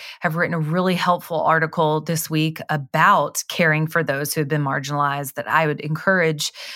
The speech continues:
our listeners to check out. But for now, that's your look at what's happening at E R L C dot com.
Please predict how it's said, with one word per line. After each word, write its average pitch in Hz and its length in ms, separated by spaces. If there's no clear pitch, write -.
our 175 120
listeners 165 560
to 165 100
check 165 300
out. 147 320
But - 180
for 190 140
now, 190 520
that's 180 240
your 202 100
look 170 260
at 165 100
what's 156 160
happening 147 640
at 147 260
E 165 80
R 160 180
L 147 80
C 151 220
dot 135 240
com. - 480